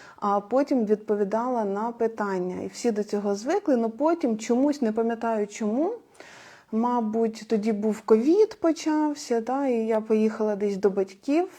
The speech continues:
і не змогла вже виходити регулярно в прямі ефіри, потім ще щось. І виходила в прямі ефіри дуже нерегулярно, коли у мене було бажання.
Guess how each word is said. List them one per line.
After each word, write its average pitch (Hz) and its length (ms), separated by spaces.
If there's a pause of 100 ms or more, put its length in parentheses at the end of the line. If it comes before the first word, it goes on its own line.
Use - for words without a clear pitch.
(480)
і 220 320
не 220 160
змогла 220 360
вже 220 160
виходити 214 500
регулярно 214 720 (480)
в - 80
прямі 220 600
ефіри, 214 680
потім 208 400
ще 359 320
щось. 269 320 (360)
І 339 340 (320)
виходила 254 420
в 240 80
прямі 247 520
ефіри 320 380
дуже 254 300
нерегулярно, 220 1040 (260)
коли 302 200
у 294 40
мене 262 200
було 226 220
бажання. 202 680